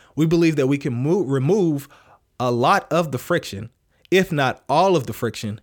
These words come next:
in the multifamily financing process and make it simple, easy, fast, and convenient. You know, as humans, we are naturally gravitated towards things that are simple, easy, fast, and convenient. Meaning that,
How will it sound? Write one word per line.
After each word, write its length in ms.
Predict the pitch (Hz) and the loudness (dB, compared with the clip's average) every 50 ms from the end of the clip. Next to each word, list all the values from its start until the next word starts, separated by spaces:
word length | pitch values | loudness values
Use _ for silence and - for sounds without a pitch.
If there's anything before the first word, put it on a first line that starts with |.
| _ _ - | _ _ -4
in 80 | 143 151 | -2 0
the 60 | 147 | 0
multifamily 580 | 139 131 120 - - 127 - 120 107 107 107 - | 0 0 -2 -2 -6 -6 -6 -4 -4 -4 -6 -6
financing 480 | - 113 110 104 104 104 101 - 104 | -6 -6 -6 -6 -8 -8 -10 -12 -12
process 520 | - - 107 107 - - 123 127 127 - - _ _ - - - - - - | -10 -8 -8 -6 -4 -4 -4 -4 -4 -6 -12 _ _ -20 -20 -20 -20 -10 -4
and 140 | - 143 | -2 0
make 180 | 139 139 131 - | 2 0 0 0
it 140 | 123 - - | -2 -4 -4
simple, 520 | - - - 165 180 - 208 202 214 208 - _ _ _ _ _ | -4 -2 -2 -2 0 0 0 0 -2 -4 -8 _ _ _ _ _
easy, 480 | - 147 151 156 147 165 175 175 175 - _ _ | -2 -2 -2 0 -2 -2 -4 -4 -6 -10 _ _
fast, 600 | - - - 131 123 123 120 120 123 - - - - - | -12 -6 -2 0 0 0 0 -2 -4 -6 -12 -18 -12 -10
and 140 | 131 123 - | -10 -8 -8
convenient. 460 | 123 113 117 139 131 104 92 - _ _ _ _ _ _ _ _ _ _ _ _ | -6 -6 -4 -4 -6 -6 -8 -12 _ _ _ _ _ _ _ _ _ _ _ _
You 120 | - 131 | -4 -2
know, 180 | 131 131 123 123 | 0 0 0 -2
as 320 | - - 143 165 196 180 - | -2 0 0 2 2 0 -2
humans, 560 | - - 220 214 165 135 110 107 110 - - - _ _ _ _ _ - - _ - | -2 -2 0 0 0 -2 -2 -4 -8 -10 -14 -18 _ _ _ _ _ -20 -16 _ -2
we 180 | 135 151 156 | 0 0 2
are 60 | 143 | 2
naturally 460 | 127 123 127 143 175 180 - 196 190 160 | 2 2 2 2 2 0 0 -2 -2 -2
gravitated 760 | 120 127 147 165 180 156 147 131 - 135 120 113 98 - - | 0 2 2 2 2 0 -2 -2 -2 -2 -2 -2 -4 -6 -6
towards 640 | - - 185 196 180 143 123 107 85 - - - - _ | -4 0 0 2 2 2 0 -2 -4 -8 -12 -18 -8 _
things 240 | - 156 147 143 139 | -2 0 0 0 -2
that 140 | 131 127 113 | -2 -2 -2
are 60 | 113 | -4
simple, 460 | - - - 143 143 139 165 160 - | -4 -4 -4 -2 -2 -2 -2 -4 -2
easy, 240 | 139 135 131 131 147 | -2 -2 -2 -4 -6
fast, 380 | - - 123 113 113 110 - 127 | -6 -4 -4 -4 -4 -4 -6 -8
and 80 | 120 | -8
convenient. 400 | 135 135 139 208 190 123 90 - - _ _ - - - - - _ - | -6 -4 -2 -2 -2 -4 -6 -10 -14 _ _ -20 -20 -20 -20 -20 _ -4
Meaning 360 | 139 160 208 247 226 202 165 | 0 0 2 2 2 0 0
that, 380 | 131 131 123 123 120 - - | 0 0 0 0 -2 -4 -8